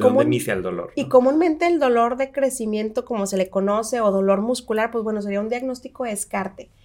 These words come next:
Speaker 2: Siempre hay que buscar intencionadamente que no se trate de alguna neoplasia, que sería lo más grave, o alguna enfermedad reumatológica que también estudie-, estuviera causando este tipo de
Speaker 1: Este tipo de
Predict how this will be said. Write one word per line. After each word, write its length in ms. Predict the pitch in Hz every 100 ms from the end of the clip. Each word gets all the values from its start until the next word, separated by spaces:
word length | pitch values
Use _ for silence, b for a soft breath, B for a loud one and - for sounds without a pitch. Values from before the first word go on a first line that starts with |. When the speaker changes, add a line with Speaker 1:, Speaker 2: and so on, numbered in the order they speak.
| _ -
Speaker 2:
Siempre 520 | - 247 233 240 277
hay 40 |
que 100 | 269
buscar 380 | 269 262 - 220
intencionadamente 920 | 233 233 233 214 202 208 220 220 226
que 100 | 220
no 160 | 196 202
se 120 | 254
trate 300 | 254 240 262
de 60 | 254
alguna 280 | 220 214
neoplasia, 480 | 233 220 214 202 240
que 80 | 240
sería 240 | 208 185
lo 100 | 196
más 160 | 214 220
grave, 340 | 220 220 254 b b b -
o 80 | 247
alguna 360 | 262 240 233 233
enfermedad 420 | 240 226 202 202
reumatológica 720 | 214 214 208 202 196 247 233
que 100 | 233
también 320 | 190 196 247
estudie-, 520 | 349 - 240 220 214
estuviera 500 | 214 - 220 214 220
causando 500 | 220 220 208 202 208
este 240 | 202 208 214
tipo 320 | 208 202 202
de 60 | 196
Speaker 1:
Este 100 | 185
tipo 120 |
de 20 | 185